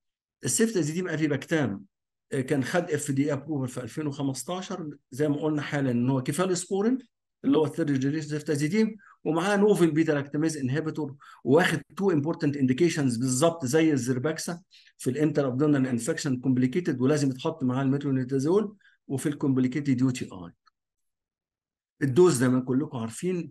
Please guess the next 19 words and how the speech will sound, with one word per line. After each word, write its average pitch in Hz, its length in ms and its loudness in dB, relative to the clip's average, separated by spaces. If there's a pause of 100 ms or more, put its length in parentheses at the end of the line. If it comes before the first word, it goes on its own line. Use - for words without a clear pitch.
two 165 40 2
point 127 320 -2
five 139 220 -4
جرام 135 260 -2
اي 117 140 -2
في 120 140 -2
كيو 120 260 -6
ايت 127 240 -4
اورز. 196 420 -6 (680)
آه، 135 40 -4
هناخد 156 680 -4
مولكيول 160 460 0
مهم 190 420 -2
قوي 185 300 -4
قوي 165 220 -4
قوي، 160 340 -6 (260)
ونعرف 180 520 -2
ان 135 160 4
ده 165 260 2